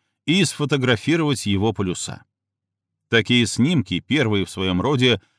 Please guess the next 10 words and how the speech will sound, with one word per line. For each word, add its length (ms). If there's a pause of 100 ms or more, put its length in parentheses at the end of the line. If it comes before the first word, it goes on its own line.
(100)
помогут 420
учёным 500
выяснить 640
причину 720 (180)
возникновения 840
магнитного 540
поля 300
Солнца 640
и, 100
возможно, 720